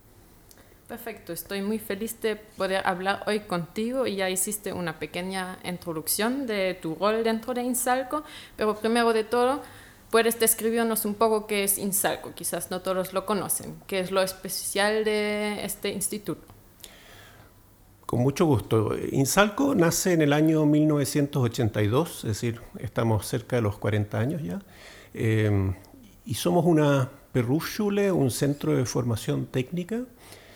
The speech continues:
Speaker 2: eh, que ofrece carreras en formato dual a egresados de enseñanza media, eh, en Chile y también algunos alumnos que vienen del extranjero.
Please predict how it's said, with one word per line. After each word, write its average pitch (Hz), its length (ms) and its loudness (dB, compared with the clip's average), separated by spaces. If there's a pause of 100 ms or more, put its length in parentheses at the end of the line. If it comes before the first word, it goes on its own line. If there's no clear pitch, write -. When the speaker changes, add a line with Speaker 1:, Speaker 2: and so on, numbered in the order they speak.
(160)
Speaker 2:
eh, 117 600 2
que 131 80 0
ofrece 147 500 0
carreras 147 520 0 (180)
en 135 160 0
formato 131 480 0
dual 143 480 2 (580)
a 143 320 2
egresados 131 640 0
de 143 60 2
enseñanza 127 520 0
media, 135 640 0
eh, 117 540 -2
en 110 160 2
Chile 143 480 0
y 120 140 -4
también 120 300 0
algunos 117 320 2
alumnos 113 380 0
que 107 240 -2
vienen 110 300 0
del 98 420 -2
extranjero. - 680 -2